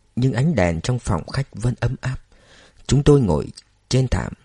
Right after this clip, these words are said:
dựa vào sofa, gần đến mức dường như có thể nghe thấy nhịp tim của nhau. Nhưng sao nhịp tim của em lại xa xôi và trống vắng đến thế?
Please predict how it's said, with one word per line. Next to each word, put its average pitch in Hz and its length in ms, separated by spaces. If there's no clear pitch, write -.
dựa 98 260
vào 95 140
sofa, 151 460
gần 87 180
đến 135 260
mức 190 140
dường 113 260
như 170 140
có - 120
thể 87 180
nghe 117 240
thấy 165 140
nhịp 92 300
tim 139 200
của 78 140
nhau. 127 320
Nhưng 113 160
sao 110 140
nhịp 73 220
tim 127 140
của - 100
em 139 260
lại 123 200
xa 165 220
xôi 160 240
và - 140
trống 120 200
vắng 143 200
đến 143 220
thế? 139 320